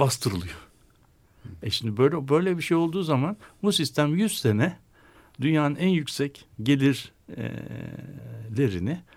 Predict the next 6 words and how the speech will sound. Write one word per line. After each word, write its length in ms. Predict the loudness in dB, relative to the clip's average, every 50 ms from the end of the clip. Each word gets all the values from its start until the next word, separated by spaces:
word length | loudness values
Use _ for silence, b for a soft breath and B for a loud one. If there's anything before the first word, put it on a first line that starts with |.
| b b
oradaki 380 | b 2 2 4 2 0 0 -2
üç 280 | -4 -4 -4 -4 -2 -2
bin 140 | -2 -2 0
aileye 580 | 0 0 2 2 2 2 2 0 0 0 -2 -8 -14 -20 _ _ _ _ _ _ _ _ _ _ _ -2 2
enjekte 480 | 4 4 4 4 2 0 0 0 0 0
ediyor. 280 | 0 -2 -6 -16 -20